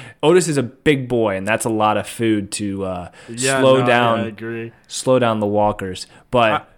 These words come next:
Speaker 2: I, I remember watching that show for the first time and that happening and me going, "He's fucking insane."
Speaker 1: Oh, he is.
Speaker 2: And then,
Speaker 1: He's
Speaker 2: like, it, it immediately cuts to the scene where he's cutting all his hair off with the fucking
Speaker 1: <laughs> Yeah.
Speaker 2: in the mirror. <laughs>
Speaker 1: He's just buzzing his hair, dude.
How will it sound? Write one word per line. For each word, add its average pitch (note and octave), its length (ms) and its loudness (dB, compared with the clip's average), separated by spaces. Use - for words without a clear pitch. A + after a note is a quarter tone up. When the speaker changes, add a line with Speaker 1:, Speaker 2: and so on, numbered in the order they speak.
Speaker 2:
I, C#3+ 100 -4
I - 40 2
remember D#3 340 0
watching A#2+ 540 -2
that G#2+ 160 -6
show A#2 120 -8
for G2+ 120 -16
the - 60 -20
first A2 300 -10
time G2 280 -10
and G2+ 160 -10
that G2+ 120 -4
happening F#2+ 380 -6
and G#2+ 80 -4
me F#2+ 80 -8
going, F#2 240 -8
"He's - 300 -14
fucking A2 800 -4
insane." G2 1200 -6
Speaker 1:
Oh, A#2 140 2
he A2+ 200 -2
is. F#2+ 200 -2
Speaker 2:
And D3+ 120 2
then, E3+ 80 6
Speaker 1:
He's F3 60 6
Speaker 2:
like, E3 120 4
it, D#3 200 -2
it E3 80 0
immediately E3+ 440 4
cuts D3+ 320 0
to D#3 60 -6
the C3 100 -4
scene C#3+ 180 0
where B2 80 2
he's A#2+ 120 0
cutting C#3+ 300 -2
all B2+ 160 2
his C#3 100 2
hair A#2+ 280 2
off B2 240 0
with B2+ 80 -8
the C3 80 -4
fucking A#2 720 0
Speaker 1:
<laughs> - 20 -20
Yeah. G3+ 280 4
Speaker 2:
in D#3 80 2
the F#3 100 4
mirror. A3+ 840 -2
<laughs> - 20 -6
Speaker 1:
He's D3 140 -4
just C#3+ 220 -2
buzzing A#2+ 320 2
his A2+ 160 -2
hair, G#2 260 0
dude. G2+ 360 -6